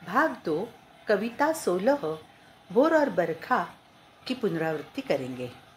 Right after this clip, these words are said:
इस कविता की कवयित्री मीराबाई है। तो चलिए पढ़ना शुरू करते हैं। जागो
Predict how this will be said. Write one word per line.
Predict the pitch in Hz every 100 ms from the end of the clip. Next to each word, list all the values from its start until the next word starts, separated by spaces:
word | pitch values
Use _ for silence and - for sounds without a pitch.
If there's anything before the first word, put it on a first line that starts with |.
| - - - -
इस | 226 220
कविता | - 170 175 185
की | - 202
कवयित्री | 165 143 190 - 254 170 - - - -
मीराबाई | 175 151 139 131 127 -
है। | 139 - - - -
तो | 208
चलिए | - 156 156 208 320 - - -
पढ़ना | 165 147 151
शुरू | - 147 143
करते | 160 156 190 180
हैं। | 311 339 - - - - - - - - - - - - - - - 170
जागो | 156 220 269 302 302